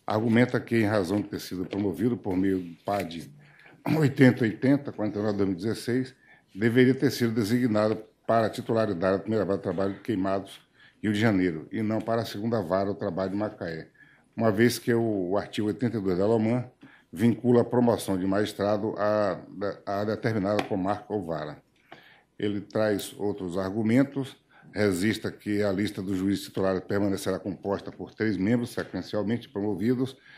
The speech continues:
pelo critério da antiguidade e outros quatro por merecimento, em violação ao dispositivo cons-, aos dispositivos constitucionais e legais que disciplinaram a alternância.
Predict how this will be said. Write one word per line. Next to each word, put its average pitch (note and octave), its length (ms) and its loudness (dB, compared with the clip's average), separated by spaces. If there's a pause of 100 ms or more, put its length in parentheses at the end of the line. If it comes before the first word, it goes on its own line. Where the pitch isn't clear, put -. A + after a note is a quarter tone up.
(340)
pelo A2 180 4
critério G#2 600 2
da G#2 260 0
antiguidade A#2 880 2 (460)
e C3+ 80 8
outros C#3 260 8
quatro B2+ 380 4
por B2 240 2
merecimento, A#2 720 2 (120)
em G#2 180 0
violação A2+ 480 2
ao A#2 40 -2
dispositivo A2+ 600 -6
cons-, - 420 -12 (320)
aos G#2+ 140 0
dispositivos A2 720 2
constitucionais G2+ 760 -2
e G#2 40 -2
legais A2 520 -2 (440)
que B2 120 0
disciplinaram A2 680 0
a - 20 2
alternância. F#2 680 -4